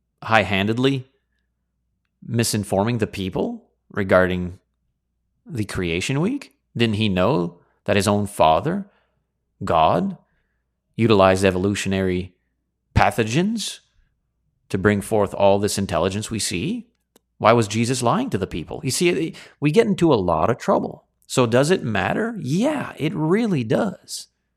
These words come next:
It really does. This earth was created old, functional, if you will. But it wasn't created billions of years ago. And if we're honest with it,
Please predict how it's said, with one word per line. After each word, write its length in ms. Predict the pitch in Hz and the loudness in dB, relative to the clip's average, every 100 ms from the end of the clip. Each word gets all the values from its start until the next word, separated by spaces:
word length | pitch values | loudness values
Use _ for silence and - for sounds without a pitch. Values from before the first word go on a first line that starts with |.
| _ _ _ _ | _ _ _ _
It 220 | 165 156 | -2 -2
really 640 | 170 165 196 214 165 117 107 | -2 -2 0 2 0 0 -2
does. 600 | 82 87 71 - - - _ _ _ _ _ _ _ _ _ _ _ _ _ - | -2 -2 -4 -10 -18 -20 _ _ _ _ _ _ _ _ _ _ _ _ _ 0
This 340 | 185 202 - - | 0 0 -4 -4
earth 280 | 147 151 | -4 -4
was 220 | 131 127 - | -6 -6 -6
created 600 | 123 107 90 90 92 - | -4 -2 -2 -2 -4 -2
old, 380 | 190 170 82 78 | 2 4 2 -2
functional, 640 | - 190 190 - 87 69 | -2 0 0 -4 -6 -8
if 160 | - - | -10 -12
you 80 | - | -10
will. 300 | 62 - _ _ _ _ _ _ _ | -10 -12 _ _ _ _ _ _ _
But 140 | 151 | -2
it 40 | 180 | 0
wasn't 280 | 247 247 | 0 -2
created 400 | - 135 120 101 | -4 -2 0 0
billions 300 | 107 113 101 | 0 0 0
of 120 | 92 92 | -2 0
years 280 | 147 196 | 0 0
ago. 500 | 127 90 80 143 - _ _ _ _ _ _ _ _ _ _ _ _ _ _ _ _ _ _ _ _ _ _ _ _ - | -2 -4 -4 -4 -8 _ _ _ _ _ _ _ _ _ _ _ _ _ _ _ _ _ _ _ _ _ _ _ _ -6
And 100 | 151 | -4
if 100 | 202 | 0
we're 140 | 233 | -2
honest 400 | - 233 311 - | 0 -2 -2 -4
with 160 | 175 180 | -4 -4
it, 200 | 240 | -6